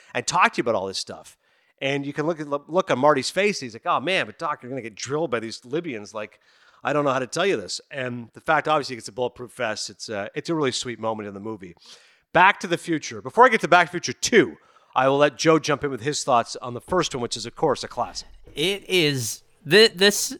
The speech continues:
Speaker 2: might sound like a cop-out blurb that I'm about to say, but I, it's truly, I think, one of the most watchable movies, uh, ever made, and especially when it came out in the midst of Star Wars, Jaws, Indiana Jones. This movie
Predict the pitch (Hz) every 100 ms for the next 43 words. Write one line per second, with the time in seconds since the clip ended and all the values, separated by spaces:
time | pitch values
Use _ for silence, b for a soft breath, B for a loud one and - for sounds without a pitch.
0 | - 170 156 160 - 143 147 147 147 139
1 | 147 123 117 - 135 135 143 131 123 117
2 | _ _ - 131 - 143 151 127 123 127
3 | 127 127 127 127 117 - 139 120 123 123
4 | 135 165 - 160 - - - 208 302 185
5 | 120 139 165 190 147 127 143 156 131 131
6 | 139 135 131 - 120 135 143 143 127 123
7 | 120 131 123 123 117 107 - - _ _
8 | _ _ 123 123 113 - 135 127 113 113
9 | 156 110 101 - 127 131 - 160 - 147
10 | 151 156 135 - 151 143 123 127 131 127
11 | 123 131 - 123 - 139 131 127 127 127
12 | 123 120 - b b _ 127 127 131 131
13 | 131 123 147 139 131 131 127 120 113 127
14 | 131 131 127 - 151 - 160 175 139 127